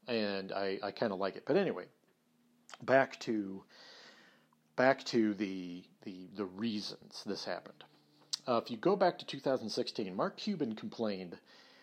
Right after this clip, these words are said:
that the league was becoming, um, disproportionate three, threes based. And this is, I believe, during the second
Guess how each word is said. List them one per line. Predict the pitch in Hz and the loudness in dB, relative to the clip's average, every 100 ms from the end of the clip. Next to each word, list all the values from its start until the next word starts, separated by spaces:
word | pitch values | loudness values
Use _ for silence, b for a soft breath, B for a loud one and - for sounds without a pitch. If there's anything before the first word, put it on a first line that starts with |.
| B 127 | B -6
that | 104 101 98 95 95 92 - - - | 0 2 2 2 2 0 -4 -14 -4
the | 104 90 92 | -4 -4 -8
league | 110 123 196 196 185 139 | -6 0 2 4 2 4
was | 131 123 95 | 4 4 2
becoming, | 92 107 - 123 107 104 101 95 92 - - - | -2 -2 0 2 2 0 -2 -6 -10 -16 -14 -8
um, | 98 92 92 90 92 90 87 - _ _ _ _ _ _ _ - | -4 0 0 -2 -4 -10 -16 -20 _ _ _ _ _ _ _ 2
disproportionate | 147 - - - 123 - 113 - | 2 4 2 6 6 4 -2 -2
three, | 110 90 98 - - 104 101 92 | -4 -4 -6 -12 -8 -4 -2 -4
threes | - 107 98 90 | -4 -2 -2 -4
based. | - 92 - - - - B B B B B | -6 -6 -6 -10 -12 -16 B B B B B
And | 113 117 | -2 4
this | 147 156 | 6 6
is, | 143 110 - | 4 2 -2
I | 127 | -2
believe, | 107 120 131 127 113 107 | 4 6 8 6 4 6
during | 123 113 107 | 4 4 2
the | 101 101 | -2 -2
second | - - 127 123 - 120 120 117 117 | -4 2 4 4 4 2 2 -4 -6